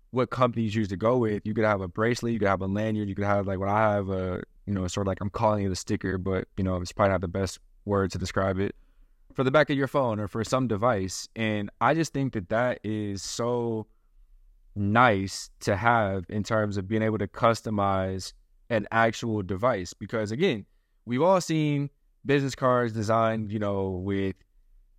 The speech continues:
you know, creative styles or Q R codes on one side or just a logo. And, you know, or some people, you know, try to fit as much information as possible on their business card. And so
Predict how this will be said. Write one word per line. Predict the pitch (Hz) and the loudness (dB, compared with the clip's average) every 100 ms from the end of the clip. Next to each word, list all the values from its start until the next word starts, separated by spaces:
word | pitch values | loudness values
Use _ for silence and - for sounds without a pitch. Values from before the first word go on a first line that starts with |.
| _ _ | _ _
you | - | -10
know, | 95 92 | -8 -8
creative | - - 156 156 175 170 151 139 123 113 95 | -8 -2 0 2 2 2 2 0 0 -4 -6
styles | - 113 110 107 104 101 98 95 95 98 | -2 2 2 0 0 0 0 -2 -2 -4
or | 98 | -6
Q | - 160 160 | -4 -2 2
R | 165 165 | 4 4
codes | - 127 117 107 | 2 0 0 0
on | 101 98 | 0 0
one | 98 98 | -2 -2
side | 90 98 95 92 90 | -4 -4 -2 -4 -6
or | 95 | -8
just | 87 107 110 - | -8 -2 -2 -2
a | 135 | -2
logo. | 147 170 160 117 101 95 95 98 | 0 0 0 -2 -2 -2 -2 -4
And, | 101 98 98 - _ _ _ | -4 -6 -10 -14 _ _ _
you | 165 | -2
know, | 170 160 156 | 0 2 0
or | 123 117 | -2 -2
some | - 147 | 0 0
people, | 156 160 165 160 | 0 -2 -2 -2
you | 139 | -2
know, | 156 | -2
try | 151 147 | 0 0
to | 139 | 0
fit | - 147 135 | -2 -2 -2
as | 104 | -2
much | 101 117 | -2 -2
information | 147 165 156 156 | -2 -2 -2 -2
as | 151 | 0
possible | 190 185 135 117 | 4 4 2 -2
on | |
their | 113 107 | -2 0
business | 104 98 95 | -2 -2 -6
card. | - 95 90 | -4 -2 -4
And | 98 101 | -6 -6
so | 117 110 107 | -4 -2 -4